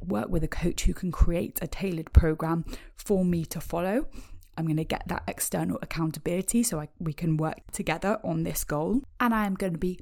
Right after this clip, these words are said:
patient. So yes, you may be thinking about that hundred kilo hip thrust that you want to achieve, but the hundred kilo hip thrust comes from first learning the hip thrust technique with just five kilos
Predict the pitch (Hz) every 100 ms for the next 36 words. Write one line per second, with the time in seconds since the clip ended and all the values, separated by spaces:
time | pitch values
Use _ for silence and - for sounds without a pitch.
0 | - - - - 254 - - 240 - -
1 | - - 196 175 196 - - - - 175
2 | 220 190 180 180 - - 202 - 202 -
3 | 180 165 - - 170 - - - 180 160
4 | - - 165 160 - - - 180 143 -
5 | - 165 165 160 160 - - 180 190 202
6 | - - - - 190 160 226 233 - -
7 | 202 175 - - - 185 151 - - -
8 | - 196 160 196 180 - 214 202 196 -
9 | - - - - _ 170 160 190 202 190
10 | 185 156 - 143 - - - - - -
11 | - 220 247 - 165 156 - 160 - -
12 | - - - - - 185 175 - 180 160
13 | 165